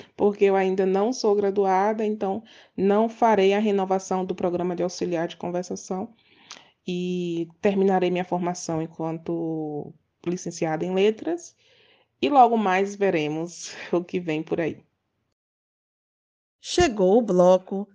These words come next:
Speaker 2: Só Mais Um Detalhe, e já sabem que aqui falamos do meio ambiente, da natureza, fauna e flora e temas afins de algum país da C P L P.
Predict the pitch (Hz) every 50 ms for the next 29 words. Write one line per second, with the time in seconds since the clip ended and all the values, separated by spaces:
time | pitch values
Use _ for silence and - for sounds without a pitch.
0 | _ _ - - - - - 311 311 311 277 247 220 196 202 190 185 185 180 185
1 | - 175 170 165 156 143 147 - - _ _ _ _ _ _ 311 330 294 302 277
2 | 254 - 220 202 190 196 202 - - 262 254 247 - 208 208 202 - 240 240 214
3 | 185 180 180 190 196 202 247 247 226 190 180 175 175 185 220 277 320 294 220 196
4 | 202 202 - - 208 - _ _ _ _ - - 180 170 170 170 170 170 - 240
5 | 233 202 185 180 180 185 196 185 190 - _ _ _ _ _ _ - - 233 208
6 | 214 226 254 262 294 302 294 302 - 254 214 196 190 190 196 202 220 202 - _
7 | _ _ - 311 311 - - 202 196 190 196 196 202 247 254 262 262 - 220 208
8 | 208 220 220 - - - _ _ _ _ - 349 349 311 240 247 262 262 269 254
9 | 220 202 208 214 233 240 233 226 - - 196 196 202 - 214 208 202 214 247 240
10 | - 208 185 175 170 -